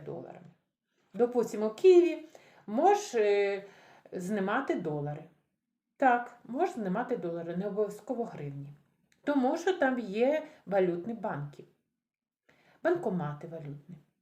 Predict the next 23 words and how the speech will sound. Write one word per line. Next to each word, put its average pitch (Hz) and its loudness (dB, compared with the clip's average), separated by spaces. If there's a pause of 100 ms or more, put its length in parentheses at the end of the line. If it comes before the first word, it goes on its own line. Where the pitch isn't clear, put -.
(1080)
Е, 208 6
офіси 277 4
в, 180 -2 (1080)
в 175 -12 (240)
оби-, 220 2
е, 208 -2
є 196 4
во 285 4
всіх - -4
столицях 208 2 (1080)
тієї 190 4
республіки, 320 2 (300)
в 180 -6
якій 302 -4 (420)
ви 185 -2
знаходитесь. - -8 (140)
І 311 2
є 339 4
офіси 269 2
ще - 4
у 220 0
великих 196 -2
містах. 175 -10